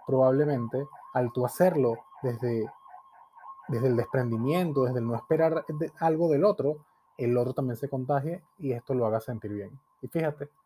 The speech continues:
los dos, entonces ahora van a estar muy contentos. Esa es mi reflexión del día de hoy.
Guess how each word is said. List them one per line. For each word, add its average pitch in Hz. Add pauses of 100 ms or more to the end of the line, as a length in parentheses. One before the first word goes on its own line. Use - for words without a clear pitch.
(180)
los 113
dos, 190
entonces 113
ahora 107
van 107
a 110
estar 117 (380)
muy 113 (140)
contentos. - (340)
Esa -
es 110
mi 123
reflexión 110
del 156
día 123
de 117
hoy. 151